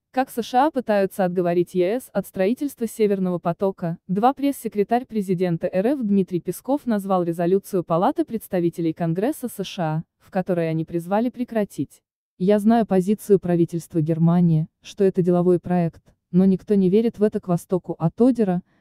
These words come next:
сказал премьер-министр Польши Матеуш Моровецкий. «Мы, европейцы, теперь должны платить россиянам за газ, а они заработают много денег, чтобы вкладывать средства в свою систему обороны».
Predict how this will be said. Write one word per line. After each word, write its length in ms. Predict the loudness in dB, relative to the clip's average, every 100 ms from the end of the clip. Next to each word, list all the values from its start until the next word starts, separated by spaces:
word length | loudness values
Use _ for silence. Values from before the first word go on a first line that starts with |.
| _
сказал 460 | -6 -2 2 2
премьер-министр 840 | 2 2 2 2 4 4 4 0 -6
Польши 360 | 0 0 0 -2
Матеуш 520 | -2 0 -2 -2 0
Моровецкий. 880 | 0 0 -2 -4 -8 -8 -6 -8 -10 _ _ _
«Мы, 280 | 4 6 6
европейцы, 800 | 4 2 2 2 2 0 -8 -8 -10
теперь 300 | -8 0 2
должны 400 | 4 2 2 -2
платить 380 | 0 -2 -4 -6
россиянам 560 | -8 -4 -2 0 0 0
за 160 | -2
газ, 240 | -4 -4 -6 -12 _ _ -2
а 120 | 0
они 180 | 2 0
заработают 640 | 0 0 0 0 0 0
много 320 | 0 2 0
денег, 460 | 2 2 2 -2 _ -16
чтобы 320 | -4 0 0
вкладывать 480 | 2 0 2 0 -2
средства 460 | -2 -4 -4 -8
в 40 | -6
свою 300 | -2 -2 -2
систему 520 | -6 -6 0 2 2
обороны». 540 | -2 -4 -4 -4 -6